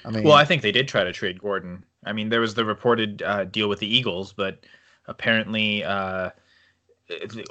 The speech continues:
Speaker 1: Eagles are just
Speaker 2: 'cause
Speaker 1: doing
Speaker 2: I,
Speaker 1: their
Speaker 2: I
Speaker 1: due
Speaker 2: think,
Speaker 1: diligence.
Speaker 2: I think, I think the, the Chargers wanted the Eagles to give up a second, and the Eagles weren't willing to do it or something like that. There's the, the Chargers were asking too much of a draft pick. There was gonna be, like, a swap of running backs and, and then the e-, swap of picks, but the Eagles' pick was gonna,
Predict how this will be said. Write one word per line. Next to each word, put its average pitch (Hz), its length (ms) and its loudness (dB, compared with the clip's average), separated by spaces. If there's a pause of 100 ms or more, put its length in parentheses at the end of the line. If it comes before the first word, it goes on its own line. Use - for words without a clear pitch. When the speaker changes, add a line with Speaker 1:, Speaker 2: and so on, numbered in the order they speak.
Speaker 1:
Eagles 165 280 6
are - 20 -14
just 131 220 -4
Speaker 2:
'cause 135 100 4
Speaker 1:
doing 139 140 6
Speaker 2:
I, - 20 8
Speaker 1:
their 123 120 6
Speaker 2:
I 135 40 4
Speaker 1:
due 139 60 0
Speaker 2:
think, 160 160 6
Speaker 1:
diligence. 110 500 -4
Speaker 2:
I 127 100 2
think, 165 200 0
I 151 100 4
think 180 280 -2
the, 139 200 -6
the 131 300 2
Chargers 139 440 2
wanted 123 260 0
the 120 140 -4
Eagles 120 180 -2
to - 60 -16
give 120 80 -10
up 107 100 -10
a 110 40 -6
second, 104 400 -2
and 95 100 -4
the 98 60 -4
Eagles 101 260 -4
weren't 101 140 -8
willing 107 220 -4
to 101 80 -4
do 110 160 -2
it 117 60 2
or 110 60 -2
something 123 240 -2
like 117 140 -2
that. 113 240 2
There's 98 280 -2
the, 107 120 -8
the 101 140 -6
Chargers 120 320 2
were 113 80 2
asking 104 260 -2
too 113 140 -6
much 104 180 -2
of 98 80 -6
a 95 40 -4
draft 87 380 -4
pick. 95 140 -6
There - 80 -4
was 104 80 -2
gonna 117 140 -2
be, 110 80 0
like, 104 120 0
a 104 60 0
swap 104 320 0
of 101 140 -4
running 107 180 0
backs 104 380 0
and, 90 200 -10 (420)
and 92 120 -4
then 98 100 0
the 101 180 -4
e-, - 120 -8
swap 113 320 4
of 107 120 -8
picks, - 280 0
but - 140 -10
the 107 80 -2
Eagles' 110 320 0
pick - 240 -6
was 98 120 -8
gonna, 98 220 -4